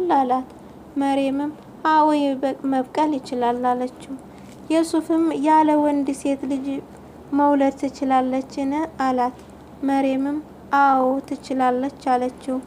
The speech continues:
መሬምም ቀጠል አድርጋ «ዩሱፍ ሆይ፣ አላህ ቡቃያን የፈጠረ ቀን ያለ ዘር እንዲፈጠር፣ እንዴት ተፍ-፣ እንደሚፈጠረው አታውቅምን? አላህ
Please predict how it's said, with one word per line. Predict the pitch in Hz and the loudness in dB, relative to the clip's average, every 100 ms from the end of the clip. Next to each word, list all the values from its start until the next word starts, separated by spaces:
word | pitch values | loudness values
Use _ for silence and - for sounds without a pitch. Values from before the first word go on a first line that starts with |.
| - - - | -14 -20 -6
መሬምም | 320 339 320 277 262 294 320 - - - - - - - | 0 4 4 2 2 -2 -6 -18 -20 -20 -20 -20 -20 -4
ቀጠል | 285 277 - 302 277 | -2 -2 0 0 2
አድርጋ | 247 240 247 233 285 294 | 0 0 -2 0 2 2
«ዩሱፍ | 294 330 311 285 | 2 0 -2 -6
ሆይ፣ | - 254 262 - - - - | -4 -4 -6 -20 -20 -20 0
አላህ | 185 - 202 240 | 2 4 4 2
ቡቃያን | 277 269 269 269 277 | 2 0 0 2 0
የፈጠረ | 269 269 254 - 262 262 254 | 0 0 -4 -2 -2 0 -2
ቀን | - 254 262 254 - - - | -2 -4 -2 -4 -8 -20 -4
ያለ | 277 285 285 294 | 2 4 4 2
ዘር | 277 269 | 2 0
እንዲፈጠር፣ | 269 262 262 - 247 - 247 247 262 - - - - - - - - - | 0 -2 -4 -4 -4 -2 -2 -2 -4 -14 -20 -20 -20 -20 -20 -20 -18 -4
እንዴት | 269 277 277 | 0 0 0
ተፍ-፣ | - 262 - | -2 -4 -4
እንደሚፈጠረው | 277 269 277 269 262 - 262 254 - - 262 254 247 - | -4 0 0 0 -2 -4 -4 -4 -8 -4 0 0 0 0
አታውቅምን? | 269 - 277 254 254 277 277 302 359 480 - - - - - - - - | -4 0 0 0 0 -4 0 0 2 0 -4 -20 -20 -20 -20 -20 -20 0
አላህ | 285 269 277 | 2 4 0